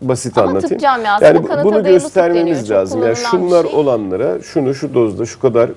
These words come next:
Speaker 1: şu özellikteki insanlara verdiğimizde şöyle bir değişiklik ortaya çıktı ve bunu aynı şartlarda siz de yaparsanız siz de aynı değişiklikleri gösterebilirsiniz. Ve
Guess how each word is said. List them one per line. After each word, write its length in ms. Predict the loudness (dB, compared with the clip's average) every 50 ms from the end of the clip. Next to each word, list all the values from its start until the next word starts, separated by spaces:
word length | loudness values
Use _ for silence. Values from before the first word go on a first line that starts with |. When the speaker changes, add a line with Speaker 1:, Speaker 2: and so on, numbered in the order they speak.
| -12 -2
Speaker 1:
şu 80 | 0 0
özellikteki 600 | 0 0 0 -2 -2 -4 -6 -8 -16 -12 -8 -6
insanlara 520 | -6 -6 -2 -2 -2 -2 0 -2 -2 0
verdiğimizde 580 | 2 2 2 0 -2 -6 -8 -6 -4 -4 -4 -4 -6 -16 -20 -20 -20 -20 -20 -20 _
şöyle 320 | -10 2 4 4 4 4 2
bir 100 | 2 -2
değişiklik 500 | -2 -4 -4 -6 -10 -14 _ -12 -4 -2
ortaya 320 | -2 -2 -2 -4 -8 -8
çıktı 400 | -8 -10 -18 -20 -8 -8 0 4
ve 260 | 4 4 4 4 0
bunu 180 | 0 2 2 4
aynı 240 | 4 4 2 2 0
şartlarda 520 | -2 -2 -2 -2 -2 -2 -4 -2 -2 -4
siz 220 | -8 -8 -10 -2 2
de 80 | 2
yaparsanız 540 | 2 2 2 -2 -4 -4 -4 -4 -6 -6 -6
siz 180 | -8 -10 -2 0
de 60 | 0
aynı 220 | 0 0 0 -2
değişiklikleri 600 | -2 -4 -4 -6 -14 -20 -20 -12 -6 -4 -4 -2
gösterebilirsiniz. 880 | -2 -2 -4 -4 -4 -4 -2 0 0 0 -2 -6 -8 -8 -10 -12 -12 -12 -20 -20 -20 -20 -20 -20 -12 _ 4
Ve 260 | 4 4 4 2